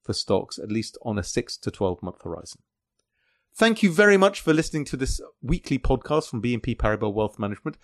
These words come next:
Please like, share, and subscribe this podcast, and please look on Google for other material, both written and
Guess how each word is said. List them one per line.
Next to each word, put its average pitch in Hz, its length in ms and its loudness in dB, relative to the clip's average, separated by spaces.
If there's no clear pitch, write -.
Please 139 220 2
like, 147 280 4
share, 139 240 4
and 120 100 0
subscribe 170 600 4
this 131 160 0
podcast, 147 540 2
and 131 200 -2
please 190 280 8
look 160 240 2
on 131 280 -2
Google 165 420 6
for - 320 0
other 143 380 6
material, 120 840 4
both 110 240 0
written 127 460 -4
and 127 340 0